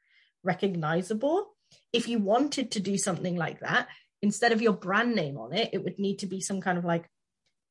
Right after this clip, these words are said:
quirky slogan or nice illustration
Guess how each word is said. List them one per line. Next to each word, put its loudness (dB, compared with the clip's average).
quirky 4
slogan 2
or 0
nice 2
illustration 0